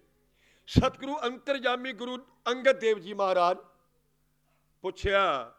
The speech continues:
ਉਸੇ ਵੇਲੇ, "ਭਾਈ ਬਾਲਾ, ਤੂੰ ਮੈਨੂੰ ਇਹ ਗੱਲ ਦੱਸ ਕਿ ਤੂੰ ਗੁਰੂ ਨਾਨਕ ਦੇਵ ਜੀ ਨੂੰ ਕੈਸਾ ਜਾਣਿਆ?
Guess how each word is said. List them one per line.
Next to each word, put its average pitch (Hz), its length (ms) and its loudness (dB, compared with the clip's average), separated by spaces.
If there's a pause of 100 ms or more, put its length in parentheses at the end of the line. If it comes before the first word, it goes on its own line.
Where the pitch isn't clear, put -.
(140)
ਉਸੇ 180 280 -8
ਵੇਲੇ, 180 200 -4
"ਭਾਈ 170 260 -6
ਬਾਲਾ, 180 580 -2 (920)
ਤੂੰ 196 160 -8
ਮੈਨੂੰ 196 300 -6
ਇਹ 202 160 -2
ਗੱਲ 185 160 0
ਦੱਸ 156 300 -2 (1160)
ਕਿ 208 140 0
ਤੂੰ 214 400 -10
ਗੁਰੂ 196 280 -8
ਨਾਨਕ 196 500 -2
ਦੇਵ 220 240 -2
ਜੀ 202 160 -10
ਨੂੰ 240 120 -12
ਕੈਸਾ 220 380 -4
ਜਾਣਿਆ? 233 380 0